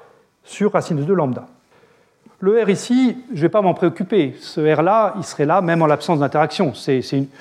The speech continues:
Là, je, j'ai traité mon problème d'une autre manière que ce que j'avais fait là-bas, mais le R là, il est là pour me décrire le problème sans interaction. Ce qui m'intéresse ici, c'est le moins A qui vient ici, qui vient me modifier ma fonction de partition pour ma variable relative,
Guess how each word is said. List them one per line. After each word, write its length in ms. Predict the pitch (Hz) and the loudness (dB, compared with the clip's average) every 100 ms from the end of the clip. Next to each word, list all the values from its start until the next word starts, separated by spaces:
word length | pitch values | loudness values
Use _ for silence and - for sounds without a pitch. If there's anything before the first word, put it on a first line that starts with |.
| - 165 | -8 -2
Là, 100 | 147 | 0
je, 100 | 143 | 0
j'ai 180 | 127 | 0
traité 300 | - 180 175 | 0 0 0
mon 140 | 175 147 | 0 0
problème 520 | - 147 175 165 151 | 0 2 2 0 -2
d'une 180 | 165 139 | -4 -2
autre 140 | 175 175 | -2 0
manière 400 | 156 160 170 - | 0 2 0 0
que 160 | 135 | -6
ce 80 | 117 | -4
que 80 | 147 | -4
j'avais 220 | 127 127 | -2 -2
fait 160 | 131 135 | -2 -2
là-bas, 360 | 127 190 214 - - - | 2 0 0 -6 -20 -8
mais 320 | 151 160 170 170 - | 0 2 2 -2 -2
le 260 | 143 151 160 | 2 2 2
R 60 | |
là, 240 | 165 202 180 143 202 | 2 2 0 -4 -8
il 180 | 160 | -4
est 200 | 151 147 | -4 -2
là 140 | 139 185 | 0 0
pour 160 | 151 | 0
me 80 | 135 | 0
décrire 220 | 131 - 147 | 0 2 0
le 20 | |
problème 160 | 147 | 0
sans 120 | 135 131 | -2 -2
interaction. 500 | 143 131 - 233 226 - - - - | 0 -2 0 -2 -2 -14 -20 -20 -8
Ce 80 | |
qui 100 | - | 0
m'intéresse 420 | 165 160 165 147 131 | 2 4 2 2 -2
ici, 280 | - 254 | -10 -12
c'est 160 | 254 160 | -2 2
le 100 | 139 | 2
moins 300 | 160 214 196 | 4 2 2
A 100 | 202 | 0
qui 140 | - | -2
vient 120 | 151 143 | -2 -2
ici, 380 | - 208 247 247 - - - | -2 0 0 -2 -18 -20 -18
qui 100 | - | -4
vient 120 | 160 147 | 0 2
me 100 | 151 | 4
modifier 400 | 196 214 - 180 | 2 0 0 0
ma 100 | 135 | 2
fonction 300 | 180 214 190 | 0 0 0
de 40 | |
partition 600 | 165 - 151 - 175 156 - - _ _ | 0 -4 -10 -4 -2 -2 -10 -20 _ _
pour 160 | 202 165 | -2 2
ma 120 | 143 | 2
variable 340 | 151 151 143 | 2 2 0
relative, 560 | 127 117 - 208 247 | 0 -2 -2 -2 -2